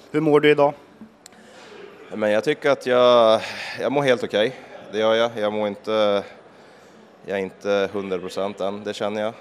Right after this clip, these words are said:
Speaker 2: Men, eh, ja, det, det går väl åt rätt väg, men det, det är upp och ner fortfarande och,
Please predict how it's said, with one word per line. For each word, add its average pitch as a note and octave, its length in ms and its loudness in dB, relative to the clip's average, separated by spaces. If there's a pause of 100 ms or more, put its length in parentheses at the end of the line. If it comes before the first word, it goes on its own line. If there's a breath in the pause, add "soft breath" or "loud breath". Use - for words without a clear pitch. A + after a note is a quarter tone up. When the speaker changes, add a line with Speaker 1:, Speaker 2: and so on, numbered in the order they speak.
Speaker 2:
Men, G#2 380 -6
eh, G2 260 -2 (960 loud breath)
ja, C2 260 -8
det, G#2 280 -6
det C3 80 -4
går C3+ 140 0
väl C3+ 120 0
åt B2+ 100 -2
rätt B2 240 -2
väg, A#2+ 260 0
men A2+ 140 -6
det, A2 340 0 (580 loud breath)
det A2 100 -4
är A2 60 -2
upp A2+ 200 -4
och A2 80 -6
ner A2 140 -2
fortfarande G#2+ 680 -4
och, G2 260 -2